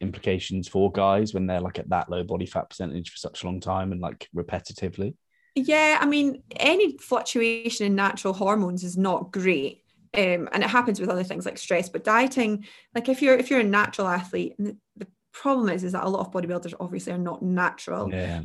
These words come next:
Speaker 2: And so then you've got, I don't know the implications of steroids and, uh, um, like, injection test every week. I don't know the implications of that, so I wouldn't comment on that. But
Speaker 1: Yeah.
Speaker 2: naturally, there are implications to having, like, bottomed out test for however many months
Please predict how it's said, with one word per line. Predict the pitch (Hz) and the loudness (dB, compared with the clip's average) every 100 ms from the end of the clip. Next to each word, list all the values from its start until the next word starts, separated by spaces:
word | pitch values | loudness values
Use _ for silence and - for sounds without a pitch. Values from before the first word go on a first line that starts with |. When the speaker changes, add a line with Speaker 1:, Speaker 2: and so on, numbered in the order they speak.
| - | -8
Speaker 2:
And | 196 | -4
so | 208 | 0
then | 196 190 | 0 0
you've | 185 | -2
got, | - 208 | 2 4
I | |
don't | 214 269 214 | 6 4 4
know | 202 185 | 2 2
the | 180 | 0
implications | 180 180 185 180 185 | -2 -2 -2 -2 -4
of | 180 175 - | -4 -6 -10
steroids | - - 180 180 175 175 170 | -12 -2 0 0 0 -2 -4
and, | 175 170 190 - - - | -6 -6 -10 -12 -12 -10
uh, | 185 - - - _ _ - | -10 -12 -20 -20 _ _ -4
um, | 190 175 175 180 185 - - | 0 0 0 -4 -6 -10 -8
like, | 175 175 | -6 0
injection | 185 175 - 190 | 2 2 0 -2
test | 185 180 | 0 0
every | 190 | -2
week. | 175 - | -2 2
I | |
don't | 196 214 | 4 4
know | 202 | 4
the | 185 | 2
implications | 180 180 180 - 185 | 0 -4 -8 -8 -4
of | 165 | -2
that, | 160 | -2
so | - | -2
I | 180 | -2
wouldn't | 190 185 | 0 -2
comment | 180 170 160 | -4 -6 -6
on | 165 | -4
that. | 160 - 180 | -4 -6 2
But | 208 165 | 4 4
Speaker 1:
Yeah. | 196 | 4
Speaker 2:
naturally, | 214 220 - 165 165 175 - - | 2 2 -2 0 0 -4 -12 -6
there | 202 | 2
are | 220 208 | 4 4
implications | 185 185 180 175 202 - | 2 -4 -6 -4 -6 -8
to | |
having, | 190 175 170 170 185 - _ | -6 -4 -4 -6 -10 -16 _
like, | 190 - - - | -8 -8 -10 -16
bottomed | - 113 202 - 180 | -12 0 2 2 0
out | 170 | -2
test | - 180 170 - - | -4 -4 -4 -8 -10
for | - 170 | -2 -2
however | 170 - 180 180 175 | -2 -4 0 0 0
many | 175 175 | -4 -4
months | 170 160 - - | -4 -6 -8 -10